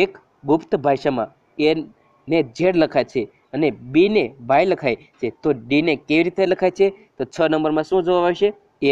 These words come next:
જવાબ શું છે? ડબલ્યુ. શું હશે જવાબ? એ. ડબલ્યુ. સાત નંબર, પ્રકાશ પાદુકોણ કઈ રમત સાથે જ-, જોડાયેલા છે? તો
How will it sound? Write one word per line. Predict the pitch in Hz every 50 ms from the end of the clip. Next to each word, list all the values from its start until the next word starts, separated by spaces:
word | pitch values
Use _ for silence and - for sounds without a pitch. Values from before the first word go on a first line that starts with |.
| 135 120
જવાબ | 127 131 127 123
શું | - 175
છે? | 180 226 214 151 123 120 123
ડબલ્યુ. | 147 147 143 143 131 123 117 113 113
શું | - 170 175
હશે | 185 220 180 143
જવાબ? | 151 180 202 202 - _ _ -
એ. | 135 135 165
ડબલ્યુ. | 156 127 117 110 139 139 139 131 123 117 113 113 107 104 _ _ _ _ _ _ _ _ _ _ _ _ _ _ _ _ _ _ _ _ _ _ _ -
સાત | - 123 113 - -
નંબર, | 120 117 113 113 104 104 _ - _ _ _ _ _ _ _ _ _ _ _ _ _ _ _ _ _ _ -
પ્રકાશ | 147 160 160 - 180 196 196 - - _ _ _ _ _ _ -
પાદુકોણ | 151 147 165 196 196 202 214 170 127 - _ _ -
કઈ | 170 190 196
રમત | 175 185 190 185 180 -
સાથે | 185 180 - 185
જ-, | 165 156 156 - - - 156 147
જોડાયેલા | 160 170 180 175 170 175 170 -
છે? | 196 202 202 - _ _ _ _ -
તો | -